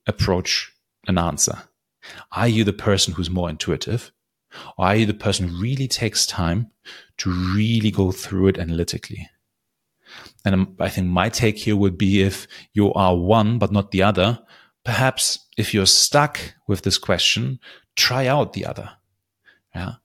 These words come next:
And I think for many of us, for me at least, um, it, it means often that I'm, I'm fine with the analytical part, but, um, to perhaps to tune in a little bit more into the intuitive. How do I feel?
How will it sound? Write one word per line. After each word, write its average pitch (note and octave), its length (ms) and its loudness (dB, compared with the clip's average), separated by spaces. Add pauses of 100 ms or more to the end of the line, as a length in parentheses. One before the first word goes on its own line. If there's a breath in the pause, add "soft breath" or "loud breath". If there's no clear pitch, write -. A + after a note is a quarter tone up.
(380 loud breath)
And G#2 160 -2
I G#2+ 60 -4
think G#2+ 180 -2
for F#2+ 120 0
many D3 260 6
of C3 100 6
us, C#3+ 160 4
for - 120 -4
me B2 200 2
at G#2+ 100 -2
least, A2+ 360 0 (380 loud breath)
um, F#2 200 -6
it, - 220 -4 (100)
it G#2 140 -6
means G#2 480 2
often A2 420 0 (460 loud breath)
that - 400 -2 (120)
I'm, F2+ 160 -8
I'm E2+ 140 -8
fine B2+ 380 -2
with A2 140 0
the - 120 -6
analytical F#2+ 520 2
part, F#2+ 400 -4 (460 loud breath)
but, F#2 500 -2
um, F2+ 360 0 (1000)
to - 120 -4
perhaps - 400 -2
to A2+ 100 -4
tune A2+ 280 2
in A2+ 80 4
a G#2+ 40 2
little G#2+ 220 0
bit A#2 160 -4
more A2 180 2
into G#2 180 -2
the G2+ 160 0
intuitive. G2 580 2
How G#2 120 -4
do G2+ 140 0
I F#2+ 100 0
feel? G2+ 640 0